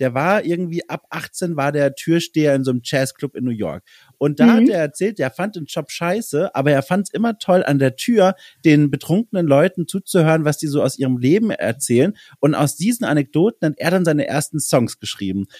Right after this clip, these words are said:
Speaker 1: Und
Speaker 2: <laughs>
Speaker 1: ich, mit dem Ding im Hinterkopf frage ich mich dann, gab's da irgendwas, was vielleicht dir auch so rückblickend vielleicht irgendwas auf die kreative Ader gegeben hat, wo du gedacht hast, so: "Mensch,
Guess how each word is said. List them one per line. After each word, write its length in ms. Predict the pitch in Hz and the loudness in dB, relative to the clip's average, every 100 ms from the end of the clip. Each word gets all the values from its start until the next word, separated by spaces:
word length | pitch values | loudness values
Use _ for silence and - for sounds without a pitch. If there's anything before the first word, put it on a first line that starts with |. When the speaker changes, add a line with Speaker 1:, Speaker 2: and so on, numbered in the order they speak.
| - | -6
Speaker 1:
Und 180 | - 151 - | -2 -2 0
Speaker 2:
<laughs> 400 | 240 240 220 233 | -2 0 2 2
Speaker 1:
ich, 40 | 175 | 4
mit 180 | 165 | 2
dem 320 | 185 277 269 190 | 4 4 2 0
Ding 160 | 226 | -2
im 160 | 233 185 | 0 0
Hinterkopf 460 | 233 233 208 190 | 0 -2 -4 -6
frage 260 | - 165 214 | -4 -2 -2
ich 100 | 240 | -2
mich 160 | 208 - | -4 0
dann, 200 | 202 190 - _ | 0 0 -6 _
gab's 280 | - 165 185 | -6 -4 -4
da 80 | - - | -4 -2
irgendwas, 640 | 165 277 262 165 190 - | 2 4 2 2 0 0
was 200 | 160 - | -2 -2
vielleicht 480 | 170 151 151 - 139 | 0 2 2 -2 -2
dir 260 | 165 208 | 2 2
auch 200 | 120 185 | 2 0
so 120 | - 135 | 2 2
rückblickend 640 | 143 - - 120 - - | 2 0 -2 -4 -4 -8
vielleicht 420 | 107 95 101 165 - - _ - | -4 -2 0 -2 -8 -20 _ 2
irgendwas 340 | 147 202 185 - | 2 4 0 0
auf 140 | 143 | -8
die 100 | 147 | -10
kreative 640 | - 139 151 165 170 143 | -6 0 0 0 -4 -4
Ader 260 | - 113 160 | -2 -2 0
gegeben 420 | 165 151 165 170 | -2 -4 -4 0
hat, 120 | 170 | -2
wo 80 | 151 | 0
du 80 | 143 | -2
gedacht 340 | 139 135 147 | 0 -2 -2
hast, 140 | 170 147 | -4 -4
so: 80 | 120 | -2
"Mensch, 260 | 123 170 | -2 -4